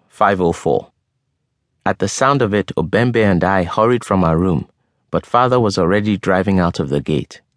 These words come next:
He was gone. Whenever I think of our story, how that morning would mark the last time we'd lived together, all of us, as the family we'd always been, I begin,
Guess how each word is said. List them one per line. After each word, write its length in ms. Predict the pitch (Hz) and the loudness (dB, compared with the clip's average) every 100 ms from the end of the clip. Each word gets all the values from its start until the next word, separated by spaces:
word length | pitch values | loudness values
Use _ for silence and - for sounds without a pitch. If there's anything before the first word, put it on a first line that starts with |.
| _ _ _ _ _ | _ _ _ _ _
He 140 | - | -4
was 200 | 82 85 | -2 -2
gone. 320 | - 80 65 - _ _ _ _ _ _ _ _ _ _ _ | -2 -2 -2 -6 _ _ _ _ _ _ _ _ _ _ _
Whenever 380 | - 131 190 208 | 0 2 4 4
I 160 | 185 131 | 4 2
think 260 | 135 135 | 0 0
of 120 | 104 | 2
our 160 | 95 85 | 2 0
story, 580 | - 95 90 65 64 _ _ - | 0 0 2 0 -4 _ _ -6
how 180 | 110 117 | -2 0
that 240 | 117 110 | 0 0
morning 400 | 104 101 101 80 | 0 2 2 2
would 160 | 80 - | 0 0
mark 320 | 92 95 - | 0 0 -2
the 100 | 85 | -2
last 380 | 85 98 117 - | 2 0 -2 -2
time 240 | 101 90 | 0 2
we'd 180 | 82 - | 0 0
lived 300 | 85 92 - | -2 -2 -4
together, 500 | 80 85 80 67 - _ _ | -4 0 0 -2 -6 _ _
all 220 | 101 101 87 | 0 2 0
of 100 | 67 | -2
us, 300 | 62 - - | -4 -8 -6
as 160 | 80 90 | -4 -4
the 100 | 113 | -4
family 420 | - 104 107 101 | -2 0 2 0
we'd 180 | 92 82 | 0 0
always 360 | 90 92 87 | 0 0 -2
been, 300 | - 80 67 - _ _ _ _ _ | -2 -2 -2 -8 _ _ _ _ _
I 120 | - 110 | -4 -2
begin, 520 | 113 131 143 147 | 0 0 2 2